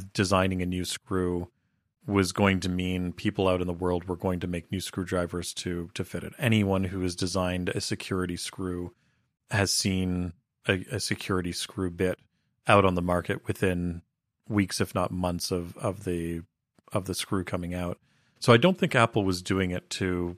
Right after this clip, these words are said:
prevent anybody from getting into it. I, I mean, iFixit themselves, you know, they're, the, his complaint about the, the Pentalobe screw was, was quickly diminished in my mind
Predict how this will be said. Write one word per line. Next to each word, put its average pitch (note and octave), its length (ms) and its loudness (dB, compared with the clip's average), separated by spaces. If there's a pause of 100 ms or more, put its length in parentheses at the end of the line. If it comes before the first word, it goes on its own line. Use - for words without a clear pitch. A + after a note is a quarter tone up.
prevent F#2 360 2
anybody F2+ 380 0
from F2 220 -8
getting F2 260 -4
into F2 220 -6
it. E2+ 120 -8 (200)
I, C3 180 2
I B2 40 2
mean, G#2 140 2
iFixit F#2 400 0
themselves, F#2 680 4 (380)
you G#2 100 2
know, F2+ 100 0
they're, F#2+ 320 8 (460)
the, F2+ 680 -2 (260)
his B2+ 260 6
complaint G2+ 500 2
about F2+ 380 0
the, F2+ 160 0
the - 120 -10
Pentalobe F2+ 500 -4
screw F#2+ 580 2 (500)
was, G2 800 4
was G#2+ 180 -2
quickly F#2 760 2 (380)
diminished F#2+ 460 2
in F2+ 100 -2
my F2+ 160 2
mind F2+ 520 0